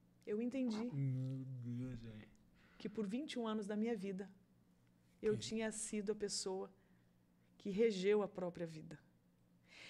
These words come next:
Speaker 1: Eu senti tanta vergonha de ser quem eu era, que eu n-,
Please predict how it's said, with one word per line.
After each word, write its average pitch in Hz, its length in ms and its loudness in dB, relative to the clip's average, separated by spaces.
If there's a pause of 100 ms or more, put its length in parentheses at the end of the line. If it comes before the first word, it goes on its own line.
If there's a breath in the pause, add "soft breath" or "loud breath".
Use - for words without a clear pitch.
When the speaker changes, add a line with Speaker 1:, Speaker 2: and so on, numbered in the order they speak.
(160 loud breath)
Speaker 1:
Eu 202 80 2
senti 214 320 -2 (220)
tanta 285 340 4
vergonha 190 460 2
de 180 100 -2
ser 190 220 2
quem 220 240 -2
eu 185 160 0
era, 190 320 4 (720 loud breath)
que 208 100 2
eu 202 140 6
n-, 214 280 6